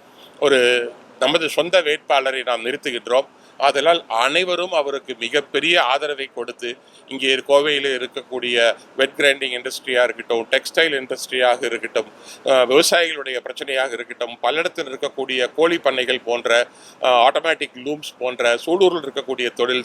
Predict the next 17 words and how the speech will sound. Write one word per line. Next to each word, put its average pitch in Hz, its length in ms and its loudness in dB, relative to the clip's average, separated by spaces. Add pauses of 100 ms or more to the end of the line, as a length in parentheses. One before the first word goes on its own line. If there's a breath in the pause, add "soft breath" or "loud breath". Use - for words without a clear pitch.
சோமனூரில் 165 460 2
இருக்கக்கூடிய 123 440 -4
தொழில், 117 280 -2 (280 loud breath)
இப்படி 180 260 0
பல்வேறு 202 720 2
தொழிலாளர்கள் 156 640 -2
பிரச்சனை, 127 460 -6
விவசாயிகள் 147 580 0
பிரச்சனை 127 340 -6
எல்லாம் 135 300 -2
பாராளுமன்றத்திலே 127 840 0
ஒழிக்க 120 340 -2
வேண்டும். 127 380 -2 (340 loud breath)
அது 131 220 4
மட்டுமன்றி, 143 720 0 (360 loud breath)
முன்னூறுக்கும் 196 580 4
மேற்பட்ட 135 640 2